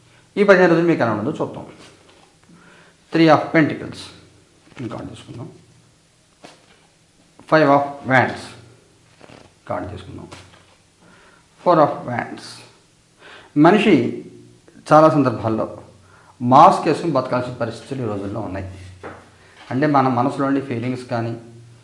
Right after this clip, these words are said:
మనం బయటకు చెప్తే ఒక బాధ, చెప్పకపోతే ఓ బాధ. ఎక్కువ మాట్లాడితే ఎక్కువ మాట్లాడుతున్నామంటారు, మాట్లాడకపోతే మాట్లాడలేదంటారు. భార్యాభర్తల మధ్యలో సాధారణంగా ఇలాంటి విషయాలు వస్తూ ఉంటాయి.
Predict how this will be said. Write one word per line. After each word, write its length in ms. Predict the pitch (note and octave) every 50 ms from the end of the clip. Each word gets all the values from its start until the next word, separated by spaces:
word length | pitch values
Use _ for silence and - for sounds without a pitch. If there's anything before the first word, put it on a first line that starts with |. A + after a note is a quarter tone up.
| - - - _ _ -
మనం 280 | A#2+ C3 C#3+ C#3 B2+
బయటకు 260 | A#2 C3+ C#3+ D#3 D#3 F3
చెప్తే 540 | E3+ E3+ - E3 C#3+ - - D3+ E3 E3+
ఒక 220 | F3+ F3 D#3 C#3 C3+
బాధ, 440 | C3 C#3 C3+ A#2+ G#2+ A2 - - B2+
చెప్పకపోతే 420 | A2+ - C3 A#2 B2 A#2+ A#2 C3
ఓ 180 | C3+ A#2 G2+ G2
బాధ. 220 | G2+ G#2+ - - - - - - - - _ _ _ _ _ _ _ _ _ _ _ _ _ _ _ _ _ _ _ _ _ _ - A#2
ఎక్కువ 220 | C3+ C3 - F3 F3
మాట్లాడితే 880 | F3 E3+ E3 D#3 D#3 D#3 D3+ C#3 - D3+ D3 D3 D3 D3+ E3 F#3 - - - - -
ఎక్కువ 220 | E3+ E3 E3+ F#3
మాట్లాడుతున్నామంటారు, 1000 | E3+ D#3+ D3 C3 C3 A#2+ G#2+ - A2 G2+ G2 G2 G2+ - - - - _ - A2
మాట్లాడకపోతే 840 | A2 B2+ C#3+ C#3+ - D#3 D#3 D#3 D3 C#3+ B2+ C#3 C#3+ D3+ E3 E3+ -
మాట్లాడలేదంటారు. 920 | D3+ A#2+ B2 B2 B2 - B2 A#2+ A#2 - G#2+ G2 G2 F#2 F#2 F#2+ - - - - - - - _ _ _ _ _ _ _ _ _ _ - A2
భార్యాభర్తల 760 | A#2+ A#2+ C3 D3+ E3 F#3 G3 G3+ G3 F#3+ F#3+ F#3 F#3+ F3
మధ్యలో 800 | E3+ E3 D#3 C#3+ C#3 D3 D#3+ F3 F3+ C#3 A#2 A#2+ B2 C#3 - - - -
సాధారణంగా 440 | C#3 C3+ C3+ C3+ D3+ D3 D3+ D3 C3
ఇలాంటి 220 | C3 C#3+ D3+ D3
విషయాలు 320 | C3+ B2 B2 B2 B2 - -
వస్తూ 240 | B2 - - -
ఉంటాయి. 300 | - - - - - -